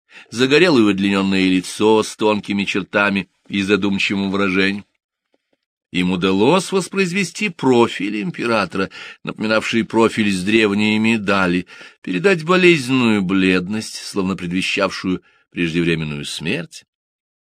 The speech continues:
написать волосы цвета чёрного дерева, оттенявшие матовую белизну щёк. Но ни резец, ни палитра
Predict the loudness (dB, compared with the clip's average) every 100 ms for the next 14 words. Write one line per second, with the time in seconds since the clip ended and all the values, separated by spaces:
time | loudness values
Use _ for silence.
0 | _ -14 -8 -4 -4 -4 0 4 4 2
1 | -2 -4 -4 -2 -2 0 0 0 0 0
2 | -2 0 -2 0 -2 -4 -8 -20 -12 -10
3 | -10 -4 -2 -2 -2 -2 0 0 -2 -2
4 | -4 -4 -4 -6 -6 -6 -6 -6 -8 -8
5 | -8 -10 -20 _ _ _ _ _ _ -6
6 | -2 0 0 0 0 -2 0 2 2 0
7 | -8 -16 _ _ _ _ -4 -2 -2 -2
8 | 0 2 0 0 0 0